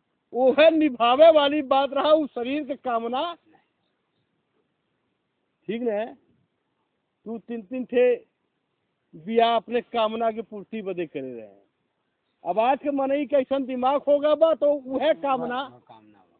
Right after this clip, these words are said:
Speaker 2: बा।
Speaker 1: हाँ, दशरथ जी की ऐसन कोनो मतलब नहीं।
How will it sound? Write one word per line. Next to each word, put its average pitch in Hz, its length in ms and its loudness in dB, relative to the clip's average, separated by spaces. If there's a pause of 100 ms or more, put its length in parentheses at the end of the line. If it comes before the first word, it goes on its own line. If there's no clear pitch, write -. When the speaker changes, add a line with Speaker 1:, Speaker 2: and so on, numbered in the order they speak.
(340)
Speaker 2:
बा। 165 60 -8
Speaker 1:
हाँ, 170 360 -10 (360)
दशरथ 247 480 0
जी 277 120 -6
की 277 200 -6
ऐसन 285 320 -2
कोनो 269 320 -4
मतलब 254 500 -6 (1300)
नहीं। 175 420 -4